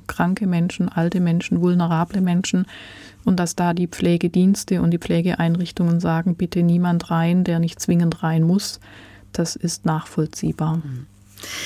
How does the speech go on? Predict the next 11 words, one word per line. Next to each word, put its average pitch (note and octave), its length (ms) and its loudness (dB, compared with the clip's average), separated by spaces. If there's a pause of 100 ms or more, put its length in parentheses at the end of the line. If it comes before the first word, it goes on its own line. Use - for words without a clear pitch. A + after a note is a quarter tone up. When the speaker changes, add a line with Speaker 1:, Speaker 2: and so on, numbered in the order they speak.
(480)
Speaker 2:
Nun F#3+ 400 6
erlebt D#3+ 480 2
ja G#3 160 2
eine F3 560 4
Sterbebegleiterin, F#3+ 1160 0
ein E3 100 -2
Sterbebegleiter F3+ 840 0
sicher F3+ 320 0
auch - 80 -2
Momente, F3 600 4
die F3+ 480 2